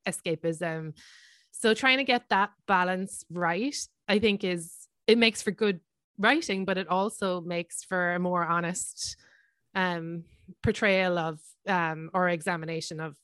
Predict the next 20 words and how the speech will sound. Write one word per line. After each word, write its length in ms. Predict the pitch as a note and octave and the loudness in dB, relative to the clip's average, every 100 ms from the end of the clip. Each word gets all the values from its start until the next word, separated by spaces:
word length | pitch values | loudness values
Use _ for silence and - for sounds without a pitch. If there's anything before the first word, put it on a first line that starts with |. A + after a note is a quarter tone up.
| - | -8
like, 140 | E3+ | -4
whatever 580 | - F#3+ G3 G3+ D#3+ D3+ - - | 0 4 4 2 -2 -4 -8 -8
the 80 | |
subject 480 | D#3+ E3 D#3+ D3 - | -4 -4 -4 -10 -10
is. 260 | E3 D#3 - - - _ _ _ - | -8 -8 -12 -20 -20 _ _ _ -2
And 100 | A3+ | 4
so, 80 | A#3+ | 6
like, 300 | A#3 G#3 - - _ _ | 6 4 -2 -20 _ _
things 280 | A#3 G#3+ G#3 | 2 2 2
like, 320 | G#3 F#3+ F#3 E3 - _ - | 2 2 0 -14 -20 _ -6
you 160 | G3+ A3 | 2 2
know, 460 | F#3 E3+ E3+ - - G3 | 4 0 -4 -8 -6 -2
um, 360 | F3+ E3+ E3+ - - | 0 -2 -6 -10 -4
mental 460 | G3 G#3 G3+ A3+ | 0 0 0 -2
health 380 | A3+ B3+ A3 G#3+ | 0 2 2 0
or 560 | F3 F3+ F#3 F3+ F3+ F3 - _ | -4 -2 0 0 -2 -6 -12 _
the, 240 | F#3 G#3+ - - | -2 -2 -2 -4
you 160 | G3+ | -2
know, 320 | G3 F#3 F3+ - _ _ _ | 0 0 -4 -10 _ _ _
the 400 | F3+ G#3+ G#3+ G3 | -4 -2 -2 -6